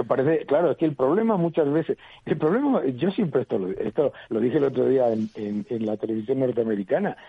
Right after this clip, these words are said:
el problema de la Unión Europea es que se compara, se compara con sí misma, para empezar. Entonces, claro, cuando tú comparas ve-, diecisiete países, eh, es como un concurso entre los peores alumnos de,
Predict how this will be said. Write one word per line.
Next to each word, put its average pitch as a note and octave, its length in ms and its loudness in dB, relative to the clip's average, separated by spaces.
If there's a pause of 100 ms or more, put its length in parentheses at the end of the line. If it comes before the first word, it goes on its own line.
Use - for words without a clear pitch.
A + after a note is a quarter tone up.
(140)
el A#2+ 120 -2
problema D#3 360 0
de G3+ 60 2
la D3+ 80 2
Unión D3 220 0
Europea A#2 580 0 (100)
es B2+ 100 -6
que D#3+ 80 -6
se E3+ 120 -2
compara, C#3+ 520 0
se D3 100 0
compara C#3+ 360 -2
con A2 160 -8
sí F#2+ 100 -8
misma, - 380 -12 (160)
para F#2+ 100 0
empezar. F#2+ 380 -4 (320)
Entonces, C#3 240 -2
claro, E3 240 2
cuando G3+ 200 -4
tú F#3 120 -4
comparas D#3+ 480 -2 (420)
ve-, A#2 380 -4
diecisiete A#2+ 520 -2
países, D#3+ 540 -4 (480)
eh, - 300 -6
es - 80 -4
como D3+ 260 0
un D#3+ 240 0
concurso D#3 800 -2
entre G#2 540 -4
los F#2+ 340 -2 (220)
peores C3+ 400 0
alumnos D#3 580 -2
de, F#2 360 -6